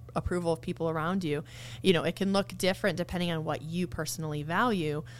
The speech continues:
but the problem is when we allow ourselves to create an idol out of that thing. We, we allow ourselves to justify what we value and,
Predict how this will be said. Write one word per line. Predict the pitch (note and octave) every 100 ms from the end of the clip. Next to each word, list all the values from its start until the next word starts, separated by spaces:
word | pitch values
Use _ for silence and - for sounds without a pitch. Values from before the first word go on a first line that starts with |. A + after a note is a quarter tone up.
| - F3+
but | E3+ D3+ -
the | E3
problem | D3 A#3 A#3 G#3 F3+
is | E3+ E3+
when | F3 E3+ D#3+ E3 D#3+ - - -
we | F#3+ E3 F3 E3+ E3 D#3+ D#3 - - -
allow | E3 E3+ D#3+ E3+ F#3+
ourselves | - D#3 D#3 - D#3+ D#3+ D#3+
to | - D#3
create | - E3 E3 E3 -
an | D#3 D3 -
idol | D#3 F3+ F#3+ D3 D3 E3 - -
out | D#3+ E3 G3
of | D#3 D3 D3+
that | B2+ -
thing. | - E3 F#3 - -
We, | E3 E3 D3+ A#2
we | E3 E3
allow | E3 E3 F3
ourselves | D#3 D#3 E3 D#3+ D#3+ - -
to | - E3
justify | - D#3+ E3+ - - - D#3 D3 D3
what | D#3+ D#3
we | C#3+ D3
value | D3+ D#3 E3+ D3 C#3 B2+ A#2+ - -
and, | E3